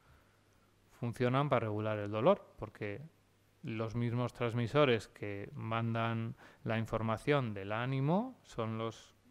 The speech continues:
neurotransmisores que regulan, eh, el dolor, ¿vale? Normalmente a dosis más bajas. Entonces sabemos que hay la alteración del sistema nervioso central, sabemos que hay, eh, la afectación del sistema autónomo,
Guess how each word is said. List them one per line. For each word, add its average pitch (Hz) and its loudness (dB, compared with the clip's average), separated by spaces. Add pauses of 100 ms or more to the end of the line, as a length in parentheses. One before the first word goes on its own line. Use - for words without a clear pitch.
(140)
neurotransmisores 113 -2
que - -4
regulan, 107 -2 (640)
eh, 101 -10
el 98 -8
dolor, 98 -6 (200)
¿vale? 170 -8
Normalmente 104 -6
a 110 2
dosis 107 -2
más 92 -12
bajas. - -18 (1500)
Entonces 110 -8
sabemos 110 0
que - 0
hay 113 0
la 110 0
alteración 104 -2
del 113 0
sistema 113 0
nervioso 120 2
central, 165 6 (540)
sabemos 110 0
que - 2
hay, 117 2
eh, 113 -2
la 110 0
afectación 110 -2
del 110 -2
sistema 113 -2
autónomo, 160 6